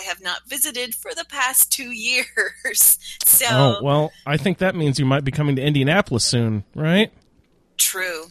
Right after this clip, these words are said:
Speaker 1: true.
Speaker 2: Oh, my gosh.
Speaker 1: Yes.
Speaker 2: I'm gonna have to crash your party and bring you a cup of coffee and say hi or something.
Speaker 1: Yeah.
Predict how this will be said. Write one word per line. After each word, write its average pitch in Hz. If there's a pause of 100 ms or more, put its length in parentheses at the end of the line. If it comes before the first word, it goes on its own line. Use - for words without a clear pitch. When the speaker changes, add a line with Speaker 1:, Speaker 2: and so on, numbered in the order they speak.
(140)
Speaker 1:
true. -
Speaker 2:
Oh, 117
my 110
gosh. 117
Speaker 1:
Yes. 117
Speaker 2:
I'm 123
gonna 123
have 123
to 120
crash -
your 113
party 120
and 104 (680)
bring 120
you 117
a -
cup -
of 107
coffee 110
and 101
say 113
hi 110
or 104
something. 107 (360)
Speaker 1:
Yeah. 381